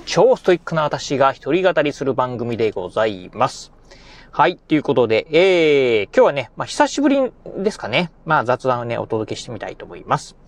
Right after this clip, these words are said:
今ね、このラジオを収録しておりますのが、今日がね、えー、五月の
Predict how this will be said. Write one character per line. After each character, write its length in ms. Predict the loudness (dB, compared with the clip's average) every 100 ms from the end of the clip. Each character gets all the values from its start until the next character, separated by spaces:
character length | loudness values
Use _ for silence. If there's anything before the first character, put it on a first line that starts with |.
| -20 -20 -12 -2
今 200 | 2 2
ね、 140 | 0
こ 120 | 0
の 140 | 0 2
ラ 160 | 2 2
ジ 100 | 2
オ 80 | 2
を 240 | 2 -2
収 340 | -4 -6 0 2
録 320 | 0 -2 -6
し 100 | -2
て 200 | 0 0
お 80 | 0
り 100 | -4
ま 120 | -4
す 120 | -6 -6
の 100 | 0
が、 160 | 0 0 2
今 120 | 4
日 20 |
が 80 | 4
ね、 160 | 0 -4 -20 -2
え 220 | 2 2
ー、 40 | 4
五 140 | 4
月 360 | 4 2 -2 0
の 220 | 0 0